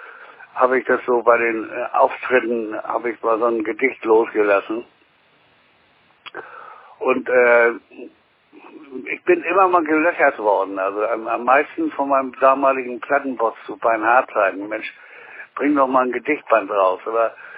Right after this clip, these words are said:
wie gesagt, ich hab's nie so ernst gesehen und dann, äh, hab ich mir aber doch mal vorgenommen, also so vor drei, vier Jahren.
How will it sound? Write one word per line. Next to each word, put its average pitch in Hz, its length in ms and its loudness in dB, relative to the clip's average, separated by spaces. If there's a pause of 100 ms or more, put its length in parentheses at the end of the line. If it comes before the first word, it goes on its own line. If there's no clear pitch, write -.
(180)
wie 139 80 -2
gesagt, 147 260 4
ich 131 160 -8
hab's 143 220 0
nie 143 140 0
so 143 100 0
ernst 143 380 2
gesehen 139 400 0
und 143 160 -2
dann, 151 240 -2
äh, 151 40 -2 (220)
hab 147 140 -2
ich 139 100 -4
mir 139 160 -4
aber 131 200 0
doch 156 220 2
mal 123 220 4
vorgenommen, 113 580 -2
also 120 220 0
so 117 160 -6
vor 117 220 -2
drei, 117 340 2 (280)
vier 113 180 -2
Jahren. 110 480 2